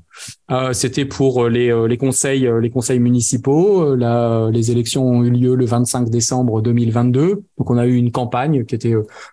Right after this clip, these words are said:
très faiblement active pendant que, pendant que j'y étais, et peut-être liée aussi au fait que, eh bien, on n'avait plus le moment collectif, euh, de, de la, de, euh, de, de, du vote en tant que tel, mais ça se produisait sur le téléphone. Alors, y compris auprès de,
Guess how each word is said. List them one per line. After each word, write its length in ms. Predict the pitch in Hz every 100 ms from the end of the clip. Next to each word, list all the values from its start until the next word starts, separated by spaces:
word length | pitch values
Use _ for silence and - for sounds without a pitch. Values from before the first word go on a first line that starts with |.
| -
très 160 | 143
faiblement 440 | 120 127 123 120 117
active 380 | 117 - 143 -
pendant 240 | 120 113
que, 180 | 113 113
pendant 220 | 120 120
que 80 | 113
j'y 160 | 113
étais, 520 | 120 151 180 214 165 131
et 80 |
peut-être 600 | 117 - 135 156 156 -
liée 300 | 131 131 151
aussi 380 | 151 120 - 175
au 80 | 135
fait 200 | - 151
que, 340 | 151 135 143 120
eh 20 |
bien, 380 | 120 139 120 113 - - -
on 60 | 123
n'avait 220 | 120 131
plus 240 | 135 151 180
le 140 | 156
moment 360 | 143 143 143 143
collectif, 760 | 165 147 147 165 170 190 170
euh, 180 | 127 127
de, 280 | 120 127 127
de 140 | 131
la, 480 | 135 120 120 113 110 - - _
de, 140 | 117 117
euh, 500 | 120 120 113 110 110 - 123 123 135 139 135 131 135
de, 360 | 123 110 117 113
de, 180 | 131
du 140 | 117 127
vote 340 | 123 139 143
en 100 | 117
tant 140 | 117 110
que 80 |
tel, 280 | - 147 185
mais 200 | 127 127
ça 160 | 135 117
se 80 | -
produisait 420 | 127 117 117 127
sur 160 | 120
le 60 | 113
téléphone. 480 | 113 113 120 165 175
Alors, 200 | 117 117
y 40 |
compris 300 | 117 120 147
auprès 260 | 135 - 135
de, 200 | 117